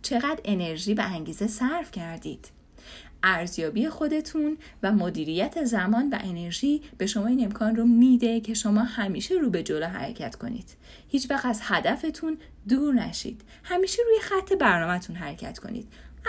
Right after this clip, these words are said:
اگر گاهی هم یه وقت دور شدید و یکم کج و ماوج رفتید، دوباره بتونید خودتون رو برگردونید به مسیر اصلیتون. دنبال افراد، تصاویر، فیلم،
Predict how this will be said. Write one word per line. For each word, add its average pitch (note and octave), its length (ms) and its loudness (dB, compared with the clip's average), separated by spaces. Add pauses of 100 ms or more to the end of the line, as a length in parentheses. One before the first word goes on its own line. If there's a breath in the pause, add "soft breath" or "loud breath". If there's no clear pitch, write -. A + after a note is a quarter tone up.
اگر E4+ 240 4 (160)
گاهی B3+ 540 2
هم F3+ 280 -2 (240 loud breath)
یه E4 80 -2
وقت C#4+ 360 -4
دور D4 240 4
شدید A3 460 0
و F#3 300 2 (160)
یکم C4+ 300 0
کج G#3+ 400 0
و G3+ 40 2
ماوج G3+ 480 2
رفتید، A#3+ 460 0 (200 soft breath)
دوباره F#3 260 -2
بتونید G#3+ 360 -2
خودتون G#3+ 400 -4
رو - 140 -16
برگردونید F#4+ 880 -2
به G#3+ 80 0
مسیر F3+ 420 -4
اصلیتون. - 540 -12 (1800 loud breath)
دنبال C5 240 4 (200)
افراد، F4 800 2 (300 loud breath)
تصاویر، B3+ 1000 0
فیلم، C#4+ 640 0